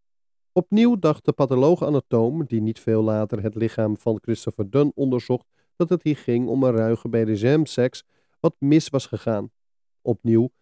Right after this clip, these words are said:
werd er niet meteen gedacht aan een doelbewuste moord, maar om een overlijden gedurende homoseksuele handelingen, waardoor de politie het onderzoek met een verkeerde intentie inging. Want hoewel de dader wel degelijk verantwoordelijk was voor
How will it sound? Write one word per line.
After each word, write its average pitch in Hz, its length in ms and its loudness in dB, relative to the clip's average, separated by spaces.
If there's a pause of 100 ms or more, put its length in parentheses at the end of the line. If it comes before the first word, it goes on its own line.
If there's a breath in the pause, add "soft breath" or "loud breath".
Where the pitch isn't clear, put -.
(180)
werd 143 180 2
er 143 80 4
niet 160 200 0
meteen 135 340 0
gedacht 120 380 -2 (300)
aan 156 160 2
een 156 160 2
doelbewuste 147 580 0
moord, 113 340 0 (220)
maar 143 420 2
om 135 260 2
een 120 280 0 (140)
overlijden 131 680 2
gedurende 117 540 -2
homoseksuele 110 800 -2
handelingen, 123 580 2 (240)
waardoor 156 320 2
de 156 80 0
politie 135 540 -2
het 123 160 0
onderzoek 123 540 -2
met 113 180 -2
een 117 100 -2
verkeerde 170 440 0
intentie 117 520 -2
inging. 117 500 0 (800)
Want 165 140 0
hoewel 185 280 2
de 165 140 -2
dader 139 340 2
wel 120 140 0
degelijk 127 420 -2
verantwoordelijk 123 640 0
was 120 420 0
voor 120 400 0